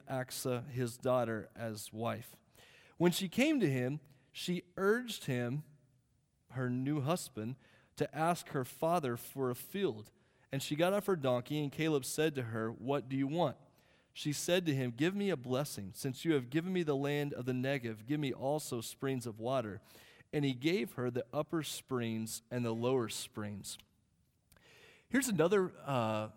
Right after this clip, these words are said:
situation where sometimes the Bible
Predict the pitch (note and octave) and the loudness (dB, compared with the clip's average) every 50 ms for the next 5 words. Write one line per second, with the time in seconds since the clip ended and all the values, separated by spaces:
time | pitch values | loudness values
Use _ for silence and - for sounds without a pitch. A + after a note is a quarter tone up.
0 | - _ _ _ _ _ _ _ _ _ - - _ _ - - - - F3+ - | -18 _ _ _ _ _ _ _ _ _ -20 -20 _ _ -10 -8 -6 -6 -4 -2
1 | - C#3+ C3 C3 C#3 C#3+ - - F3 D3 C#3 B2+ A#2+ A#2+ A#2+ A#2+ A#2 A#2 A2+ A2+ | 0 2 4 6 4 4 2 0 -2 -2 -2 0 0 2 2 4 4 4 2 0
2 | A2 - - - - - _ - - - - F3 F3+ F#3+ - F#3 F3+ D#3+ C#3+ A#2 | -2 -6 -14 -20 -20 -20 _ -12 -10 -4 -2 0 0 2 2 2 2 2 2 0
3 | - B2 A2 A2 A2 A#2 A#2+ B2 B2+ B2 A#2+ | -2 0 2 4 4 4 4 4 2 0 0